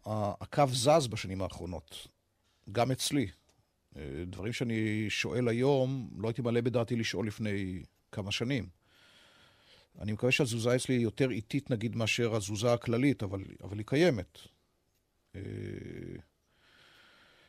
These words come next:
מה לא הייתי רוצה לדעת על פוליטיקאי? לא עולה בדעתי שום דבר. הד-, הדבר היחיד שעולה בדעתי זה שהייתי רוצה לדעת אבל, עליו הכל. ומתוך הידיעה הזאת להחליט מה אני שואל ומה לא שואל.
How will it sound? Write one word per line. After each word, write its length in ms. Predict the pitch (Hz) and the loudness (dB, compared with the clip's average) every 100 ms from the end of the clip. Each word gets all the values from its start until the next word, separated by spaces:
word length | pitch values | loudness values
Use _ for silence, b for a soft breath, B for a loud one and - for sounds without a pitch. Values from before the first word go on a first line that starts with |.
| b _ 110 | b _ -10
מה 260 | 113 135 | 2 4
לא 160 | 160 156 | 6 6
הייתי 180 | 156 147 | 4 0
רוצה 200 | - 127 | 0 0
לדעת 280 | 120 131 | 2 2
על 80 | 139 | 0
פוליטיקאי? 680 | 123 117 113 113 - 127 113 92 101 | -2 -4 -2 -4 2 2 2 -2 0
לא 80 | 139 | 2
עולה 140 | 190 | 4
בדעתי 320 | 170 156 143 | 4 2 0
שום 200 | 135 135 | -2 -2
דבר. 260 | 127 104 98 104 b b b _ 98 104 | -2 0 -2 -6 b b b _ 2 4
הד-, 100 | 104 | 6
הדבר 320 | 104 117 120 | 4 4 4
היחיד 200 | 139 156 | 4 2
שעולה 200 | 147 127 | 4 4
בדעתי 320 | 135 139 160 | 6 4 2
זה 120 | 139 | 0
שהייתי 800 | 123 123 117 113 113 110 98 113 | 0 0 2 2 0 -2 -6 -4
רוצה 160 | 127 123 | -2 2
לדעת 260 | 117 113 117 | 4 4 2
אבל, 140 | 107 90 - | -2 -2 -2
עליו 260 | 104 104 | -2 0
הכל. 320 | 107 - 131 82 - _ _ _ _ _ _ _ _ _ - B B - | -2 2 2 2 -6 _ _ _ _ _ _ _ _ _ -20 B B -6
ומתוך 320 | 110 - 131 | -2 0 4
הידיעה 380 | 135 110 123 156 | 4 4 6 6
הזאת 240 | 175 143 | 6 4
להחליט 400 | 127 107 139 139 | 2 2 2 2
מה 120 | 127 120 | 2 2
אני 100 | 123 | 2
שואל 260 | 117 113 | 2 2
ומה 160 | 117 113 | 2 2
לא 140 | 117 | 2
שואל. 280 | - 104 90 | 0 0 -2